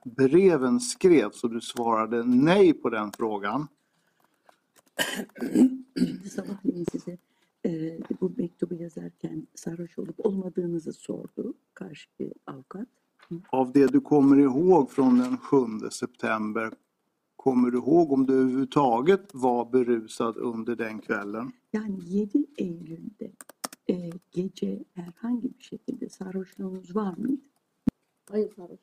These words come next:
Speaker 3: değilim.
Speaker 2: Nej, jag var inte berusad.
Speaker 1: Och så har det framgått på målsägande beträdets frågor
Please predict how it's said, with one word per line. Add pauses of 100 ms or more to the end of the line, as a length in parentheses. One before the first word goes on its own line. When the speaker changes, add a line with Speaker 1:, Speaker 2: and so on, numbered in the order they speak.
Speaker 3:
değilim.
Speaker 2:
Nej,
jag
var
inte
berusad. (1300)
Speaker 1:
Och
så
har
det
framgått
på (120)
målsägande
beträdets
frågor